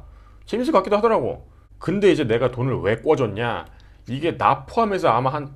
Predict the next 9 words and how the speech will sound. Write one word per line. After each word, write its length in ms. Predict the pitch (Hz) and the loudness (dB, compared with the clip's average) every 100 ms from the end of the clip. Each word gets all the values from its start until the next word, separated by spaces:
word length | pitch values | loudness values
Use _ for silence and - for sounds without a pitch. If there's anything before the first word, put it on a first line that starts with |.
| - | -12
다섯 300 | - 120 185 | -8 -4 -2
명인가 240 | 208 196 | 0 -2
갔을 280 | 107 - 101 | -4 -8 -10
거야. 260 | 95 82 - - - | -6 -8 -8 -20 -10
근데 440 | - 151 165 127 - - - - 123 | -6 0 0 0 -6 -20 -20 -16 -8
이 240 | 156 123 | -6 0
네 200 | 104 127 | 2 4
명 220 | 190 190 | 2 0
중에, 400 | 135 104 113 - | -2 -4 -6 -8